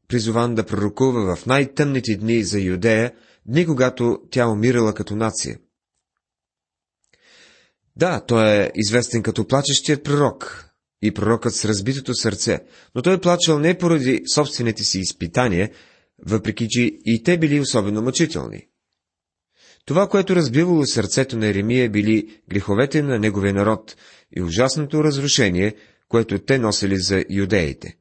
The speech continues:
Еремия живеел по времето, когато тези трагични събития се развивали и той, както може би никой друг по това време, осъзнавал в пълнота тяхното значение.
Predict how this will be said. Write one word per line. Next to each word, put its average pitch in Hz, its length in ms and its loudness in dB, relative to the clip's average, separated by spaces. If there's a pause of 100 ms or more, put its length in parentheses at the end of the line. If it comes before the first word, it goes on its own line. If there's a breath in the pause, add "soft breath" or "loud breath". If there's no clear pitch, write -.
(1120)
Еремия 110 400 2
живеел 131 420 0
по 135 140 0
времето, 135 500 0 (280 loud breath)
когато 139 260 -2
тези 165 340 0
трагични 151 420 0
събития 131 720 0
се 113 200 -4
развивали 131 600 -2 (340 loud breath)
и 110 120 -8
той, 151 320 2 (200)
както 117 560 0
може 143 240 -2
би 139 140 2
никой 180 280 2
друг 160 200 0
по 117 80 -4
това 104 220 0
време, 123 340 2
осъзнавал 113 720 0
в 101 260 -4
пълнота 95 580 0
тяхното 92 380 -4
значение. 85 600 -4